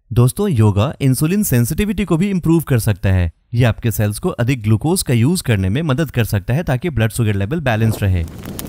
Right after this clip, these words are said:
डायबिटीज में शरीर के वजन में काफ़ी चेंजेस होने लगती है। ये डायबिटीज के लक्षणों में से एक है। ऐसे में हेल्दी बॉडी वेट को बनाए रखने के लिए डायबिटीज के लिए योगा एक इफेक्टिव तरीका है। मोटापा या ओवरवेट होना टाइप टू डायबिटीज के रिस्क फैक्टर में से एक है, अतः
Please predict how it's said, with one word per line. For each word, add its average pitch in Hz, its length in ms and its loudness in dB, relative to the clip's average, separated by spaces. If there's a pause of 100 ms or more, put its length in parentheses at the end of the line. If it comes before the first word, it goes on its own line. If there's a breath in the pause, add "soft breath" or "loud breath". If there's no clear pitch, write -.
(160)
डायबिटीज 107 480 2
में 98 180 0
शरीर 127 300 0
के 185 100 -2
वजन 127 260 0
में 175 100 -2
काफ़ी 139 320 -4
चेंजेस 147 340 0
होने 123 160 2
लगती 107 320 0
है। 90 180 0 (140)
ये 214 60 -2
डायबिटीज 147 460 0
के - 120 -6
लक्षणों 113 340 0
में 113 100 2
से - 200 -6
एक 110 220 0
है। 87 160 0 (420)
ऐसे 170 200 0
में 220 120 2
हेल्दी 139 340 2
बॉडी 185 260 0
वेट 190 180 0
को 214 120 -2
बनाए 123 280 2
रखने 165 300 0
के 101 120 -4
लिए 101 120 -2
डायबिटीज 117 480 0
के 175 100 -4
लिए 170 140 0
योगा 110 340 4
एक - 180 -6 (180)
इफेक्टिव 180 420 -4
तरीका 104 300 0
है। 90 180 2 (460)
मोटापा 117 400 2
या 190 160 -2
ओवरवेट 170 540 0
होना 101 240 2 (120)
टाइप 110 280 0
टू 175 120 0
डायबिटीज 147 440 0
के 165 160 -4
रिस्क 135 280 -2
फैक्टर 107 380 -4
में 101 140 2
से 185 220 -6
एक 131 220 0
है, 85 160 -4 (280)
अतः 202 200 -2